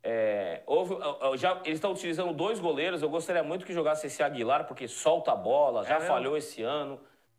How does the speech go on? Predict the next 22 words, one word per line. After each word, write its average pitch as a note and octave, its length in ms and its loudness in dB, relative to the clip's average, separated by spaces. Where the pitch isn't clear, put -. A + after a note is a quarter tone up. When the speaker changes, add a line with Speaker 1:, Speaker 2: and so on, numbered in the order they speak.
Speaker 1:
É, G2+ 560 -2
é, G#2+ 420 -12
mas, D3+ 220 2
enfim, B2+ 540 -8
até E3 300 2
tá C#3 500 2
invertido E3 640 0
ali B2 140 2
o A#2+ 60 0
lado, A2+ 280 0
né? C3 120 -4
Na A#2+ 100 0
verdade, A#2+ 320 -2
deveria C3 360 -6
tá B2+ 280 0
do A2 120 -10
outro C3 220 -6
lado A2+ 200 2
ali G#2+ 120 -4
a G#2+ 40 -4
escalação, A2+ 600 -2
né? C#3 180 -6